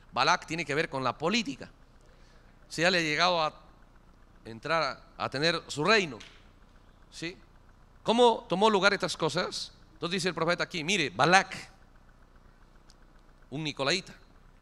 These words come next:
el jefe de los nicolaitas. ¿Qué lo llevó a él a hacer esto? ¿Qué lo llevó a él a hacer esto? Voy a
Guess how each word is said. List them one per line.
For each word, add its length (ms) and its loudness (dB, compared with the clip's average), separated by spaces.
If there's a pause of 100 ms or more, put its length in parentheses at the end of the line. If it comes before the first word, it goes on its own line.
(800)
el 80 -14
jefe 200 -4
de 80 -8
los 100 -10
nicolaitas. 760 -8
¿Qué 100 -2
lo 120 0
llevó 260 0
a 80 4
él 140 -2
a 40 0
hacer 200 -4
esto? 320 -8 (1600)
¿Qué 120 -4
lo 80 0
llevó 240 -2
a 120 2
él 200 0
a 60 -10
hacer 220 -6
esto? 280 -10 (1600)
Voy 160 -4
a 340 -2